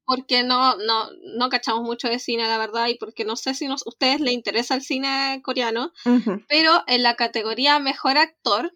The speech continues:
Speaker 1: ganó Yo Ha-in por Voice of Silence y se emocionó tanto, su
Speaker 2: Sí.
Speaker 1: voz se quebró, estaba a punto de ponerse a llorar. Quizás algunos lo ubican por el, la película que hizo con la Park Shin-hye, esta de zombies,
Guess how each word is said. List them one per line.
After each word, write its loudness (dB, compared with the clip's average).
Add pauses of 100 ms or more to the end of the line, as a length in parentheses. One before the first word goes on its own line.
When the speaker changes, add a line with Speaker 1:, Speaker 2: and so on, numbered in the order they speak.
(320)
Speaker 1:
ganó 4 (260)
Yo 4 (100)
Ha-in 4 (800)
por 2
Voice 2
of -6
Silence 0 (680)
y 0 (300)
se -4
emocionó 0
tanto, 0
su -4
Speaker 2:
Sí. 0
Speaker 1:
voz 0
se -2
quebró, 0
estaba 2
a -2
punto -4
de 2
ponerse -2
a -2
llorar. 0 (380)
Quizás -2
algunos 0
lo 4
ubican 0
por 2 (320)
el, 0
la 0
película 0
que 0
hizo -2
con -4
la 0
Park 0
Shin-hye, -4
esta -6
de 0
zombies, -4